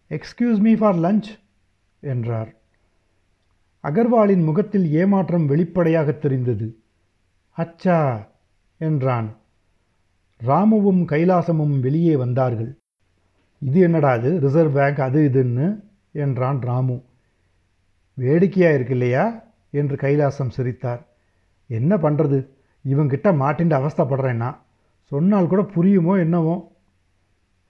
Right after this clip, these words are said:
"போரா?" "ஆமா," என்றார் கைலாசம்.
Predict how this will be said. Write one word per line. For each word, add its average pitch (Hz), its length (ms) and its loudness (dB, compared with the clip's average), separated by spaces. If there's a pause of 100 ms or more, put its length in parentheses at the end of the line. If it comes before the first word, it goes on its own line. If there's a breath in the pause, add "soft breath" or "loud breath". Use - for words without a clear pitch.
(680)
"போரா?" 160 680 2 (1080)
"ஆமா," 185 580 0 (400)
என்றார் 143 400 -2
கைலாசம். 127 640 -2